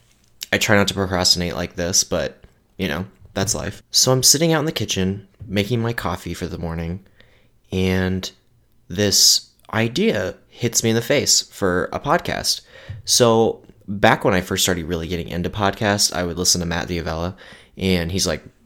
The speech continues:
my huge minimalist inspiration and everything. I love him. Go check out his content. He's a great YouTuber, all that jazz. So he had a, an episode on his podcast where he brought someone who, um,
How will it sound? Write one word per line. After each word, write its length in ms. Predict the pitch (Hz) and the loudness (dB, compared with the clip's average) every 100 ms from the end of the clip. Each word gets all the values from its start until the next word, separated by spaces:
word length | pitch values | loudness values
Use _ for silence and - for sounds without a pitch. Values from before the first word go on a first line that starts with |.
| _ | _
my 220 | 90 90 | -4 -4
huge 440 | 82 92 87 85 87 | -2 -2 0 0 -2
minimalist 520 | 85 82 80 80 - | -2 -2 -2 0 0
inspiration 680 | 82 - 80 80 80 87 85 | 0 -4 -4 -4 -4 -4 -4
and 140 | 82 | -4
everything. 260 | 82 82 78 | -6 -6 -4
I 80 | |
love 260 | 87 85 85 | -2 -2 -2
him. 200 | 87 82 | -2 -2
Go 100 | 85 | -4
check 240 | - 87 | -4 -4
out 80 | 90 | -4
his 120 | 82 | -4
content. 420 | - 80 73 82 80 | -4 -4 -4 -4 -4
He's 160 | 78 | -6
a 20 | |
great 240 | - 82 76 | -2 -4 -2
YouTuber, 560 | 80 - 78 80 80 - - - - _ | -6 -4 -2 -2 -4 -8 -20 -20 -20 _
all 140 | - 90 | 0 2
that 160 | 82 | 2
jazz. 380 | 82 85 82 - - - - _ | 0 0 0 -2 -4 -20 -20 _
So 640 | - - 113 113 110 107 - - - | 0 6 8 8 6 4 0 -20 -6
he 140 | - | 0
had 180 | 131 196 | 2 6
a, 240 | 180 101 101 | 6 6 4
an 140 | 95 | 2
episode 380 | 101 104 - 87 | 2 4 4 4
on 100 | 85 | 0
his 120 | 82 | -4
podcast 680 | - 90 90 98 85 - - | -2 -2 -2 -4 -2 -2 -2
where 160 | 87 | -4
he 320 | 82 87 82 82 | -4 -6 -6 -6
brought 380 | 90 90 - | -2 -2 2
someone 340 | - 95 90 87 | 2 2 0 -2
who, 480 | 92 87 85 82 87 | -4 -4 -4 -6 -6
um, 420 | 92 85 78 82 | -6 -6 -6 -10